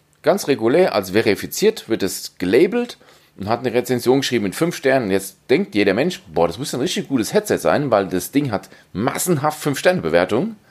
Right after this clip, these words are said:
Und sie alle haben das Geld zurückbekommen. Und das machen alle Hersteller. Nicht offiziell über Amazon, sondern schön übers Hintertürchen, über die offiziellen Händlerseiten.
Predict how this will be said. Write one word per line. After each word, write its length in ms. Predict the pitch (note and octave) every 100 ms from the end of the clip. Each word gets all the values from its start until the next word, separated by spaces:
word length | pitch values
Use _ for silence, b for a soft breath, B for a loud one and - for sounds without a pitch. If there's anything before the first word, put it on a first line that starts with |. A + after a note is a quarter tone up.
| B B B B B B B
Und 220 | G#2+ G2
sie 220 | F#2 F2+ -
alle 360 | A#2+ F2 D2+ - _ _ _
haben 260 | - F2+ G#2
das 240 | F#2+ F2+
Geld 220 | - A2 F#2+
zurückbekommen. 580 | F2+ F2 E2 D#2+ D#2
Und 160 | - F2
das 200 | F2 -
machen 320 | F#2 F2+ F2 - _
alle 320 | F#2+ F#2 D#2+ - _
Hersteller. 480 | - D#2+ E2 D2+ C#2+ b b _ -
Nicht 280 | G2+ C3 -
offiziell 400 | G2+ - F#2+ F#2
über 240 | D2 -
Amazon, 580 | F#3 G3 F3+ D3+ D3 D3
sondern 360 | G#2+ F#2 B2+ E3 b b
schön 340 | - F#3 G3 F#3+
übers 220 | G3 F#3+
Hintertürchen, 640 | F#3+ F#3 - C#3+ C#3 C#3
über 160 | - F#2+
die 160 | F2
offiziellen 420 | B2 B2 - A2+ A2
Händlerseiten. 760 | C#3 A2 F2 D#2 D#2 - C#2+